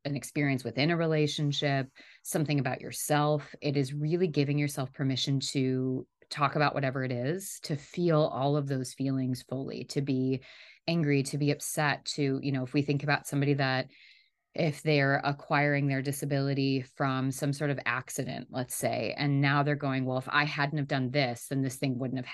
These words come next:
happened." And so they're upset with themselves. They're constantly holding on to that. It's needing to feel this, feel this idea that I can't control my life in that way. I thought if I could,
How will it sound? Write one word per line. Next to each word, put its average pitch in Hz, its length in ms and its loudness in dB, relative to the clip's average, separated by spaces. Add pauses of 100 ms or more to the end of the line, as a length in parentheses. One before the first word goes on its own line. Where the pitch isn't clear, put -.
(100)
happened." - 440 -8
And 131 120 -2
so 143 80 -2
they're 131 200 0
upset - 320 -2
with 151 100 -6
themselves. 127 480 -2
They're 135 100 -4
constantly 139 500 -2
holding 127 420 -2
on 123 160 -2
to 120 140 -6
that. 120 360 -8 (460)
It's 147 160 -2
needing 160 340 2
to 139 600 2
feel 143 480 0
this, 160 400 -2
feel 143 180 0
this 139 220 -2
idea 135 400 2
that 127 220 -2 (580)
I 143 60 0
can't 143 260 0
control 139 420 -2
my 131 140 -2
life 120 580 -6 (420)
in 147 160 2
that 127 200 0
way. 87 260 -2
I 139 40 0
thought 147 280 0
if 151 140 0
I 151 80 4
could, 156 220 -2